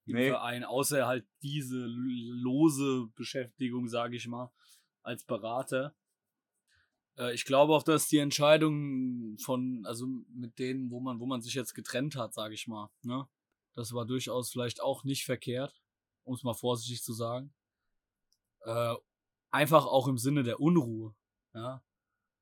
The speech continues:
Speaker 1: Nicht mal jetzt fehlende Qualität, fehlendes Wissen, was auch, was auch immer, sondern vor allem auch die Unruhe im Verein,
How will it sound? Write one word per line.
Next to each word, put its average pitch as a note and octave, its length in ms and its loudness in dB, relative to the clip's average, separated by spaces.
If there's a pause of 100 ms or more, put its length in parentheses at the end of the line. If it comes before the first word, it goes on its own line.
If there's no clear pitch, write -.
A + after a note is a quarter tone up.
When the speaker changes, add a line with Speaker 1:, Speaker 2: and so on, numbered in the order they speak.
Speaker 1:
Nicht B2 160 -2
mal B2+ 260 2
jetzt G#2+ 180 -4
fehlende B2+ 360 0
Qualität, A#2 540 -4
fehlendes A#2+ 460 -6
Wissen, B2 260 -6
was A2+ 180 -8
auch, G#2 140 -8
was G#2+ 160 -12
auch G#2 140 -10
immer, A#2 260 -6
sondern A2 240 -12
vor - 220 -8
allem B2 220 -4
auch A2+ 120 -12
die A#2 140 -12
Unruhe A2+ 420 -6
im A2 100 -16
Verein, A2+ 380 -12